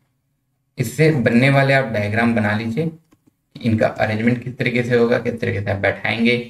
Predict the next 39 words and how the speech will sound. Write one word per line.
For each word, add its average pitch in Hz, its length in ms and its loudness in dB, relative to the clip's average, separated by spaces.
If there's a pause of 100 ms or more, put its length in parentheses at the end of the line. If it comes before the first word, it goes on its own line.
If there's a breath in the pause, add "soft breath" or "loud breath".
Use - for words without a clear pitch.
(380)
उसके - 200 -6
बाद 113 180 0
हम 110 140 -2
इसके 110 260 -4
क्वेश्चंस - 400 -10
को 120 140 2
देखेंगे। 113 480 -2 (760)
एक 135 180 -2
बार 151 100 4
इसका 151 180 2 (100)
arrangement 143 460 2
बन 165 140 2
गया 170 220 0
तो - 180 -8
इससे 143 400 0
बनने 139 300 2
वाला 139 220 6
कुछ 135 200 -4
भी 160 140 4
question 113 320 0
हो, 101 160 -8 (120)
ठीक 135 160 -4
है, - 80 0 (520)
अभी 117 180 2
तक 139 100 2
देखिए 127 280 0
इसमें 120 140 0
हम 123 80 2
question 120 300 -2
add 120 120 2
नहीं 120 100 0
किए 107 180 -6
हैं, 101 80 -4
ये 110 100 -4
सिर्फ 117 160 -2
आपको 113 240 2
arrangement 117 420 2
बताया 92 240 -2
है। - 140 -14